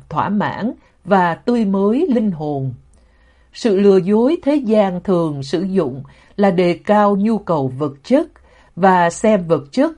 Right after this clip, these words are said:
quyết định mọi sự trong đời sống. Dân chúng lầm bầm vì mắt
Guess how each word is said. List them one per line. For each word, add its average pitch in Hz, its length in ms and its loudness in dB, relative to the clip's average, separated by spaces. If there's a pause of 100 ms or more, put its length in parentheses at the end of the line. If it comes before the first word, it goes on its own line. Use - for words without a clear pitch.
quyết 339 260 -2
định 151 280 -4
mọi 147 180 -6
sự 151 480 -4
trong 196 240 0
đời 147 220 -2
sống. 202 380 -4 (760)
Dân 202 220 2
chúng 226 400 -2
lầm 160 320 -4
bầm 139 320 -4 (400)
vì 196 320 2
mắt 202 240 -2